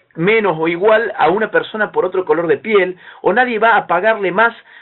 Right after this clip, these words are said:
a un hombre por ser hombre, digamos, o a un heterosexual por ser heterosexual.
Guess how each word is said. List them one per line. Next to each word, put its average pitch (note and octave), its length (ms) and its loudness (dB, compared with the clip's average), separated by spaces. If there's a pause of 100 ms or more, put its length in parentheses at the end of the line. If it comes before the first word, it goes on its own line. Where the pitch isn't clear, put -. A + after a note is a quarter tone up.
a E3 120 2
un G#3 380 -2
hombre A3+ 380 2
por D3 280 -4
ser G3 120 0
hombre, E3 600 0 (280)
digamos, F3 520 0 (140)
o E3 280 4
a D#3+ 80 6
un G#3 360 -2
heterosexual F#3+ 760 0
por D#3 220 -4
ser F#3+ 260 -4
heterosexual. E3+ 920 -2